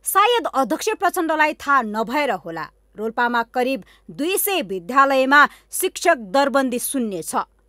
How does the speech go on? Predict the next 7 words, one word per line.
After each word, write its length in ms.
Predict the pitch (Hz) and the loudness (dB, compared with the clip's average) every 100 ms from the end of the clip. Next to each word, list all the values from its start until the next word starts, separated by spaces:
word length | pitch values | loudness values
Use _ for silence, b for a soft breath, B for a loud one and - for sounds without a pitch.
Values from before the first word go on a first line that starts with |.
| _ | _
ठूलो 280 | - 262 269 | -6 2 2
सङ्ख्याका 580 | - 233 226 247 226 214 | 2 -6 -4 -4 -2 -4
विद्यालय 600 | 165 175 269 269 311 285 B B - | -6 -8 0 4 4 4 B B -2
अभिभावकको 800 | 247 262 208 208 226 320 - 370 | 0 0 -2 -4 -2 -2 -2 -8
भरमा 400 | 170 175 214 392 | -8 -10 -4 -2
चलेका 440 | 403 339 226 156 | -2 -4 -6 -12
छन्। 200 | - 226 | -16 -16